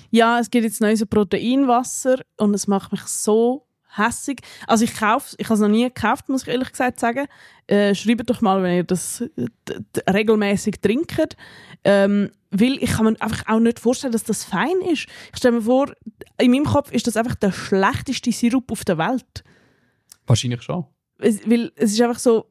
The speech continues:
Speaker 1: ich stelle mir wirklich vor, wie wenn du dein Proteinpulver mit Wasser näher auflöst.
Speaker 2: Ja. Wa-, ja.
Speaker 1: Hure grusig.
Speaker 2: Wahrscheinlich ist es, ich, also ich kann mir das auch nicht vorstellen.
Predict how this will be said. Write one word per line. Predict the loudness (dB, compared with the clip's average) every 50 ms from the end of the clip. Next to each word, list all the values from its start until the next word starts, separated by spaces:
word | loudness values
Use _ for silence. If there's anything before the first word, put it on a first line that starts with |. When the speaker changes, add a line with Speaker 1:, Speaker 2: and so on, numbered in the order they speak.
| _ _ -6
Speaker 1:
ich | -4 -2
stelle | 0 2 2 2
mir | 2
wirklich | 0 -2 -2 0
vor, | 0 2 2
wie | 2 2
wenn | 0 0 0
du | 0
dein | -2 -6 -6 -4
Proteinpulver | -2 -2 -2 0 -2 0 0 0 0 2 0 0 0 0 0 0
mit | 0 0 0 -2
Wasser | -4 -4 -4 -6 -8 -6 -4
näher | -2 0 0 0 0 -2
auflöst. | -6 -8 -6 -2 -2 0 0 0 -2 -2 -2 -2 -2 -4 -6 -12 -16 -18 _ _ _ _ _ _ _ _ _ _ _ _ _ _ _ _ _ _ _ _ _ _ _ _ _ _ _ _
Speaker 2:
Ja. | -2 2 4 4 4 4 2 0 -2 -4 _ _ _ _
Wa-, | -2 -2 -2 -2 _ _ _ -2
ja. | 0 0 2 0 -2 -4 -10 _ _ _ _ -8 -8 -8 -8 -10 -6 -2 0 2
Speaker 1:
Hure | 4 4 4 4 4 2 2 2 0
grusig. | 0 2 2 2 0 0 -2 0 2
Speaker 2:
Wahrscheinlich | 2 4 4 4 2 2 2 0
ist | -4 -4 -2
es, | -2 -2 0 0
ich, | -2 -4 -4
also | -4 -4 -2 -2
ich | 0 0 0
kann | 2 2 2
mir |
das | 2 2
auch | 2
nicht | 0 0 -2
vorstellen. | -2 -4 -4 -4 -4 -6 -6 -6 -4 -4 -4 -6